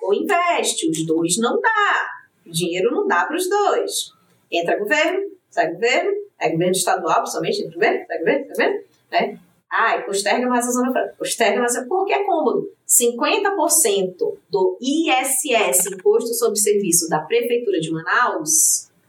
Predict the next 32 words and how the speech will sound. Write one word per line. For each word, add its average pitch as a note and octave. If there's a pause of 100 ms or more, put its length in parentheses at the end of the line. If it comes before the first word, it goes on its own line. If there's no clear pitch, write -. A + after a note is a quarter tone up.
(120)
vem A3+
de A3+
Zona B3+
Franca. C4+ (1300)
O -
teu, -
praticamente B3+
o B3
teu B3
maior B3
tributo, B3
tu F4+
recebe C4
sem D4+
fazer D4+
esforço -
nenhum. D#4 (200)
É A#3+
cômodo. A#3+ (720)
Mas F3
pra -
eu G3+
ter A3+
outros D4+
eixos, A3+
bioeconomia, B3
que G3+
a -
gente G3+
fala A3
tanto, G3+
turismo G#3